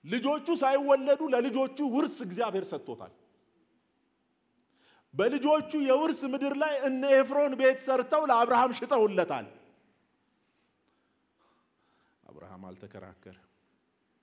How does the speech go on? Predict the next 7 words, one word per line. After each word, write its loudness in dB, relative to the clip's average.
ቢያገኝ -12
ባያገኝ -12
ጉዳዩ -14
አልነበረም። -14
ለምን? -12
ከሱ -20
የበለጠ -14